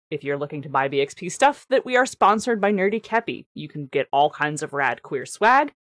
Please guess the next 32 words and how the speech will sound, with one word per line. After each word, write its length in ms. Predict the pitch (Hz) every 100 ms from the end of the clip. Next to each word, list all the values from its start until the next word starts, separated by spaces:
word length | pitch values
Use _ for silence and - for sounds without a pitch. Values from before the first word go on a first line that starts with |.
| _ -
and 240 | 254 277
stuff 320 | - 226 208 -
that 160 | 175
supports 360 | - - 147 -
our 120 | 131
show, 260 | - 208 208
including 400 | 156 170 147 143
a 40 |
t-shirt 520 | - 165 - 147 - -
that 100 | 147
says 180 | 120 131
"Die 160 | 120
Mad 180 | 117 117
About 240 | 151 185 285
It," 120 | - - _ -
a 120 | 185 165
t-shirt 540 | - 240 226 214 -
that, 220 | - 208 170
a, 180 | 180 185
a 40 |
very 260 | 208 262 196
cool 200 | 175 175
black 220 | 180 165
and 80 | 170
white 160 | 156 -
t-shirt 480 | 190 175 180 160 -
that 100 | 139
has 200 | 160 147
our 140 | 143
logo 260 | 143 214 139
on 120 | 135
it, 140 | 202